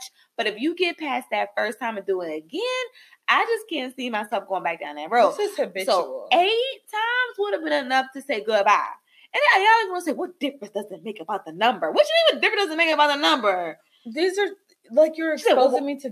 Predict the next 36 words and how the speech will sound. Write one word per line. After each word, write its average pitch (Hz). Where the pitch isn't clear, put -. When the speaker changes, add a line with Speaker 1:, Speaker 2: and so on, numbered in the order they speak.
Speaker 1:
she's 587
like," 480
Speaker 2:
diseases 175
and, 170
like, 170
Speaker 1:
so 277
Speaker 2:
you 240
don't 269
give 240
a 196
Speaker 1:
Brandy, 208
Speaker 2:
fuck -
about 381
me. 339
Speaker 1:
people 320
were 339
talking 247
about 220
that. 156
Brandy 302
Speaker 2:
That, 311
Speaker 1:
had 262
Speaker 2:
she -
had 415
cancer, 240
Speaker 1:
cervical 226
Speaker 2:
too. 233
Speaker 1:
can-, 233
cervical 277
cancer. 208
So 208
some 294
people 339
are 196
like, 165
"Hey, 180